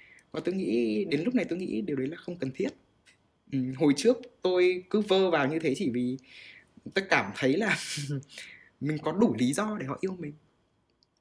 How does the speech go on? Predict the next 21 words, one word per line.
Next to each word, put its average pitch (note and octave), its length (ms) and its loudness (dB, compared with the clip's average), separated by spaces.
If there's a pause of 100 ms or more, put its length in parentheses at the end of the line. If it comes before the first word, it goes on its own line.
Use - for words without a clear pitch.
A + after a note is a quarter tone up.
Nhưng D#3+ 180 0
bây E3 100 6
giờ C#3+ 200 4
tôi D3 80 0
bắt E3 60 0
đầu C#3+ 120 2
tôi D3 80 -2
vứt A3+ 200 2
tất G#3 120 -4
cả - 180 -6
những B2 80 -6
cái A2 120 -8
gọi C3 140 -8
là A2+ 120 -10
lý A2 160 -2
do D3 360 -2
ngớ A#2 80 -2
ngẩn C3 320 -4
đi, B2+ 160 -8
bởi G#2 140 -10
vì G#2 140 -12